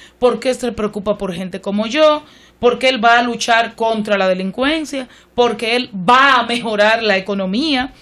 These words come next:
porque él es modesto y es confiable, porque él va a crear empleos. Señora, pero es el presidente de la República. Va, va, va, no. Y con Leonel Fernández, un poco los recuerdos.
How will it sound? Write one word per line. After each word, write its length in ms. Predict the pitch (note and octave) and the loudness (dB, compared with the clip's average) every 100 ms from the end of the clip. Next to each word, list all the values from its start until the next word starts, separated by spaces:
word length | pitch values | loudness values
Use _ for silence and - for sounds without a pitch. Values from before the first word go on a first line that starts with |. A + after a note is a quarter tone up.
| _ _ - | _ _ 0
porque 300 | B3+ A#3+ C4 | 0 2 2
él 80 | B3+ | 0
es 140 | A3+ | -2
modesto 480 | A3 G#3+ A#3 A#3 G3+ | -4 -2 -2 -2 -6
y 60 | |
es 100 | G3 | -6
confiable, 800 | - G3+ G3 B3 D4+ D#4 A#3+ - - - | -6 -6 -4 -2 -2 -2 -4 -8 -12 -4
porque 340 | - A#3+ A#3 C#4+ | 2 4 4 2
él 160 | B3+ | 4
va 200 | B3+ B3+ | 6 6
a 80 | B3+ | 4
crear 260 | A#3+ A3+ A3 | 2 2 2
empleos. 540 | G3+ G3 F#3 F#3 - - - | 0 0 -2 -2 -6 -16 -6
Señora, 560 | B3+ C#4 B3 F#3+ E3+ _ | -2 0 0 0 -2 _
pero 180 | C4 D4+ | 0 0
es 60 | C4+ | 0
el 80 | |
presidente 420 | G#3 F3+ F#3+ F#3 F3 | -2 -4 -6 -6 -8
de 80 | |
la 120 | E3 D#3+ | -10 -10
República. 560 | D3+ G#3 A#3+ A#3+ C4 - _ _ - | -8 -8 -8 -10 -12 -18 _ _ -6
Va, 360 | F3+ D#4 D#4+ | 0 4 4
va, 220 | D#4 D#4 D4+ | 4 2 2
va, 280 | A#3+ F3 | 0 -2
no. 160 | F#3 D#3+ - - D#3+ - F3 - C3 - | -6 -4 -4 -2 -4 -4 -6 -4 -6 -2
Y 160 | D#4 | -2
con 200 | - E4+ | 2 2
Leonel 340 | E4 D#4+ D#4 E4 | 4 2 2 0
Fernández, 760 | E4+ E4 F4 E4 C4+ C#4 C4+ - _ - | 0 2 2 2 2 0 0 -8 _ -8
un 160 | A3+ | -2
poco 240 | C4 C4+ C#4 | 0 2 2
los 240 | C4+ C4+ | 2 0
recuerdos. 680 | C4 C4 A#3 G3+ F#3+ G3+ | -2 -2 2 2 2 -4